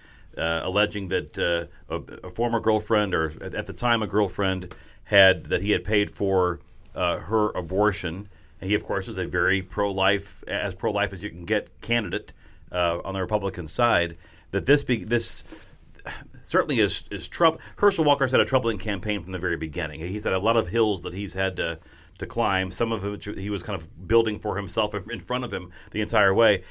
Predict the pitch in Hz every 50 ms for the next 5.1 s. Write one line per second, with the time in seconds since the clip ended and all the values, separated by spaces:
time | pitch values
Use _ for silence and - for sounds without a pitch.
0 | - - - - 120 117 117 170 175 - - 160 151 147 139 127 110 101 120 113
1 | 113 110 107 101 95 - - - - - - - - - - 160 170 175 - 104
2 | 92 90 - - 156 151 - 117 101 101 87 78 - 131 135 101 82 78 76 -
3 | 110 123 - - - 117 120 127 131 131 131 127 - - - - - - - -
4 | - 107 - - 101 101 104 95 101 98 98 82 87 85 113 104 85 69 65 -
5 | 98